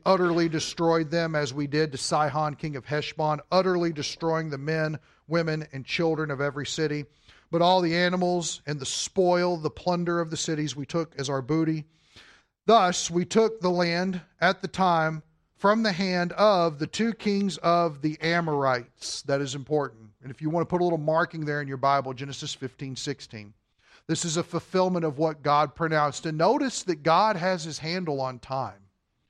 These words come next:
It's amazing to think that we worship a God who is not bound by time, who has no restriction in time, that he actually sees all facets of time at one time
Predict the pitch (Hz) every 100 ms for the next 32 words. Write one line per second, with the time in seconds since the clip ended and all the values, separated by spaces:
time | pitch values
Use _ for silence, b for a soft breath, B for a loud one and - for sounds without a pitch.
0 | b b 190 190 202 220 294 277 269 240
1 | 196 170 170 156 233 226 220 214 180 156
2 | 143 160 170 175 165 156 123 143 135 131
3 | 143 147 180 185 196 190 - 196 202 208
4 | 208 _ _ _ _ _ _ - 202 185
5 | 185 170 196 202 170 - - 196 196 -
6 | 214 185 170 190 175 185 180 190 196 190
7 | _ _ _ _ _ _ - 170 226 220
8 | 214 - 202 190 - 220 180 185 - 190
9 | 190 - 165 165 135 160 156 147 139 156
10 | 151 147 156 156 151 127 110 95